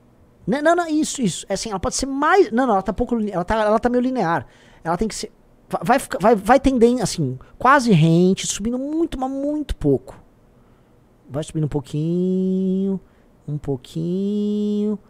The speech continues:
um, aí começou. Aí vai, vai, vai, vai, vai, e ela vai ficar, mano, ela vai apontar pra cima quase que noventa graus. É isso que aconteceu com o Arthur.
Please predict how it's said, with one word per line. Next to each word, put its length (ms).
um, 160
aí 180
começou. 760
Aí 120
vai, 160
vai, 120
vai, 200
vai, 120
vai, 160
e 20
ela 180
vai 100
ficar, 220
mano, 120
ela 80
vai 120
apontar 340
pra 140
cima 380
quase 480
que 100
noventa 320
graus. 560
É 100
isso 300
que 80
aconteceu 240
com 80
o 20
Arthur. 300